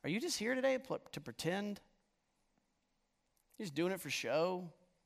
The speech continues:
Or are you sincerely seeking to know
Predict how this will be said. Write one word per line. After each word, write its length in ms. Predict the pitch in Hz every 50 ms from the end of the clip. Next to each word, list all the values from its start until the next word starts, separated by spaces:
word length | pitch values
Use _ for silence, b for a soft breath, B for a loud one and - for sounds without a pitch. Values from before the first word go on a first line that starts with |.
| _ _ _ _ _ _ _ _ _ _ _ _ _ _ _ _ _ _ _ _ _ _ _ _ _ _ _ _ _ _ _ _ _ _ _ _ _ _ _ _ _ _ _ _ _ _ _ _ _ _ _ _ _ _ _ _ _
Or 100 | - 147
are 20 | 160
you 60 | 151
sincerely 600 | 135 - 143 127 - - 170 160 156 143 127 117
seeking 520 | 110 - - 151 147 135 - - 110 107
to 100 | 104 -
know 380 | 117 117 117 113 107 104 110 123